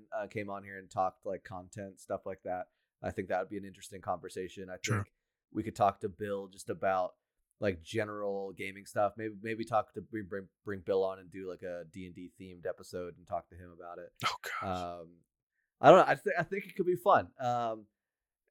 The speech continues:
Speaker 1: uh, or just bringing on just more, either our friends or just people that we can connect with, uh, whether they are variants,
Speaker 2: Yeah,
Speaker 1: uh,
Speaker 2: in our
Speaker 1: or,
Speaker 2: communities
Speaker 1: uh,
Speaker 2: of gaming, like,
Speaker 1: Dead
Speaker 2: whatever
Speaker 1: Drop.
Speaker 2: it might be, Destiny.
Speaker 1: Anywhere we go, or if I can get somebody, uh, probably could,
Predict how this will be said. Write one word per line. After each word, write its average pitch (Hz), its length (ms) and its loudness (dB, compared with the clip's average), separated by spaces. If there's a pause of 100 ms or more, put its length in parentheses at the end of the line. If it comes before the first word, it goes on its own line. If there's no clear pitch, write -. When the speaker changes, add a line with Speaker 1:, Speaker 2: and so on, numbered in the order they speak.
(240)
Speaker 1:
uh, 123 440 6
or 160 120 10
just 175 200 2
bringing 190 300 4
on 190 180 -2
just 156 200 -6
more, 147 260 4 (160)
either 175 220 6
our 170 100 8
friends 151 400 -4
or 139 60 0
just 131 260 -8
people 127 220 -4
that 110 120 4
we 107 80 -4
can 104 160 -18
connect 98 360 -8
with, 98 180 -6 (140)
uh, 101 140 -2
whether 98 220 -6
they 98 120 -8
are 95 200 -6
variants, 95 380 -10
Speaker 2:
Yeah, 120 280 6
Speaker 1:
uh, 95 180 -2
Speaker 2:
in 147 120 8
our 147 100 12
Speaker 1:
or, - 20 8
Speaker 2:
communities 113 760 4
Speaker 1:
uh, 107 80 -4
Speaker 2:
of 101 100 -10 (200)
gaming, 110 380 2
like, 104 100 -6
Speaker 1:
Dead 107 140 8
Speaker 2:
whatever 104 240 4
Speaker 1:
Drop. 98 100 -4
Speaker 2:
it - 20 -6
might 98 160 -8
be, 98 360 -12
Destiny. 110 320 8
Speaker 1:
Anywhere 147 220 10
we 135 120 4
go, 123 360 4
or 123 200 0
if 120 80 -2
I 120 100 8
can 131 160 -4
get 113 160 -2
somebody, 110 540 -4 (320)
uh, 101 320 4 (100)
probably 117 240 4
could, 110 140 -10